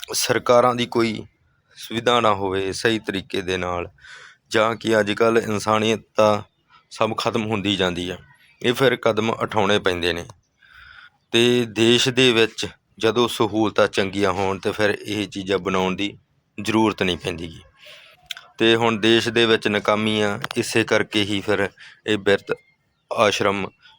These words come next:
ਜੋ ਕਿ ਬਣਾਏ ਜਾਂਦੇ ਆ, ਇਹ ਮਨੁੱਖਤਾ ਦੀ ਸੇਵਾ। ਜਿੱਥੇ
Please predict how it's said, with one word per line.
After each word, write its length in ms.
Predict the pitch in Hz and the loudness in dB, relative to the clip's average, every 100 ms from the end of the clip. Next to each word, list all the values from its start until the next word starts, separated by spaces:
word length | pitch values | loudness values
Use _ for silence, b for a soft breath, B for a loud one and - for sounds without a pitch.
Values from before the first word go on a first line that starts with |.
| 104 | 0
ਜੋ 200 | 120 117 | 2 2
ਕਿ 140 | 110 | 0
ਬਣਾਏ 300 | 101 95 92 | -2 0 2
ਜਾਂਦੇ 300 | 92 90 92 | 2 2 2
ਆ, 40 | 95 | 2
ਇਹ 60 | |
ਮਨੁੱਖਤਾ 520 | 92 95 110 - 107 | 2 0 0 0 -2
ਦੀ 100 | 95 | -2
ਸੇਵਾ। 420 | 90 - 85 82 - B B B - | -4 -4 -2 -2 -6 B B B -10
ਜਿੱਥੇ 440 | 110 - 123 120 | -8 0 2 0